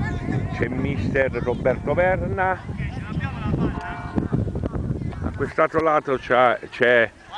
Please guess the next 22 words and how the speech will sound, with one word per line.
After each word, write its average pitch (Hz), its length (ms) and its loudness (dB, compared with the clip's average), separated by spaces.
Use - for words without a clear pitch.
sempre 120 760 4
i 101 80 -6
piccolini 131 720 2
di 117 160 0
mister 123 480 2
Gabriele 117 920 4
Di 117 120 0
Felice, 131 580 0
che 101 420 4
è - 40 0
anche 117 540 4
coordinatore 110 880 2
dello 95 300 2
staff 90 440 0
tecnico. 85 600 -2
E, - 300 -2
e - 120 -2
questo 160 320 -4
bel 180 260 0
gruppo 151 440 -2
di 123 160 -2
ragazzini 135 1120 0